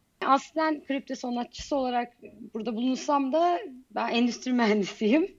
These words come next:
Üzerine de sanat ve informatik tabanlı iki yüksek lisans eğitimim var. Kurumsal dünyayla pek aram iyi değil. Ondan hep kendi işimi yapma yoluna gittim. İşte dövme yaptım,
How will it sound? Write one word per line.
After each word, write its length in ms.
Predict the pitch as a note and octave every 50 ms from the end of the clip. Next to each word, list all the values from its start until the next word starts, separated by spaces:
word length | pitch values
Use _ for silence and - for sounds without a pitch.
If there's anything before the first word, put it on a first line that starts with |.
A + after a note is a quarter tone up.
| -
Üzerine 540 | A3 A3 G#3+ A3 B3 A#3+ A#3+ B3 A#3+ A#3+ G#3
de 100 | B3+ B3+
sanat 480 | B3 - A3 G3+ G#3 G#3+ A3 A3 G#3+ G3+
ve 120 | G#3+ G#3
informatik 680 | G#3 G3+ - G#3+ G3+ G3+ G#3 G3+ G3+ - A3+ G#3+ - -
tabanlı 460 | G3 F#3+ F3+ G3 G3+ G3 G3+ G3+ G3+
iki 300 | - D#3+ - - - G#3
yüksek 560 | G3+ F#3+ A3 - - - - - F#3 F#3 -
lisans 340 | F3+ F3 - F#3+ G3 G3 F#3+ -
eğitimim 580 | F3 E3+ D#3+ - _ - D#3 D#3 D3+ D3+ E3
var. 240 | G3 B3+ D4 C#4+ C4+ - - - -
Kurumsal 460 | - C4+ C#4 C#4 B3+ - D4 C#4 C#4
dünyayla 380 | B3+ C#4 C4+ C4 C4 C4+ C4 -
pek 140 | C4+ B3+ -
aram 300 | G#3+ A#3 B3 B3+ B3+ B3+
iyi 240 | B3+ B3+ C4 A#3+
değil. 340 | G#3 C#4+ D#4 E4 C#4+ - - _ _ _ -
Ondan 240 | C4+ C4+ C4+ C#4 C4+
hep 200 | D4+ D4+ - -
kendi 300 | C4+ B3+ C4 C4+ C4+ C#4
işimi 400 | B3+ - - C#4 A#3+ A#3 G#3+ - - - _ _ _ _ _ -
yapma 320 | A3 A3 - - A3 A3
yoluna 300 | A3 A3 G#3+ G#3+ G#3 G#3
gittim. 340 | G3 G#3 G#3+ - - A#3 A3
İşte 300 | F#3 - - - A3 G#3+
dövme 280 | A3+ G#3+ G#3+ A3 A3+
yaptım, 420 | A3 G#3+ G#3 G#3 - _ - G3+